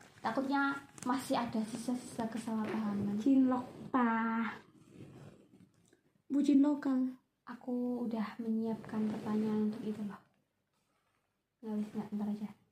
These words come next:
Speaker 1: Ya, intinya maaf, Mbak Herda. Hmm, sampai ketemu lagi.
Speaker 2: Di
Speaker 1: Yang lainnya juga.
Speaker 2: U P N?
Speaker 1: Hmm.
Speaker 2: Tadi Melinda.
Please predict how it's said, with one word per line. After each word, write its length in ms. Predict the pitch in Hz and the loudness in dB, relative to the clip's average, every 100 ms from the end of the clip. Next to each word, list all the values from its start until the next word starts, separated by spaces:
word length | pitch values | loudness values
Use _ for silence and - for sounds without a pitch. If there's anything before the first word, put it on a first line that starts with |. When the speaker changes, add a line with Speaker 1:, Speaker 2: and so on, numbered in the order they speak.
| _ _ _ _ _ _ | _ _ _ _ _ _
Speaker 1:
Ya, 140 | 220 | -2
intinya 320 | 214 208 214 220 | 0 2 2 0
maaf, 300 | 214 233 254 | 0 -2 -2
Mbak 160 | 262 | -4
Herda. 440 | 254 262 262 254 254 254 254 254 - - _ _ - | -2 -2 -2 0 0 0 -2 -4 -12 -20 _ _ -14
Hmm, 640 | 233 233 233 233 233 233 | -10 -6 -4 -4 -4 -4
sampai 280 | 240 247 226 | -2 -4 -4
ketemu 260 | 233 254 269 | -4 -2 0
lagi. 560 | 294 285 277 277 269 269 269 262 262 269 262 - _ _ _ _ _ _ _ _ _ _ - | 0 0 2 4 4 4 2 2 0 -2 -4 -14 _ _ _ _ _ _ _ _ _ _ -2
Speaker 2:
Di 320 | 294 370 - | 2 2 2
Speaker 1:
Yang 160 | 226 | -4
lainnya 220 | 220 220 226 | -2 0 0
juga. 80 | - | 0
Speaker 2:
U 20 | |
P 100 | 214 | 2
N? 140 | 214 254 254 - - _ - _ _ _ _ - | 2 2 0 -8 -18 _ -20 _ _ _ _ -18
Speaker 1:
Hmm. 260 | - 285 277 - _ _ _ _ | -6 -4 -4 -6 _ _ _ _
Speaker 2:
Tadi 180 | 277 277 320 | -2 2 4
Melinda. 500 | 330 311 311 339 294 | 6 6 6 6 4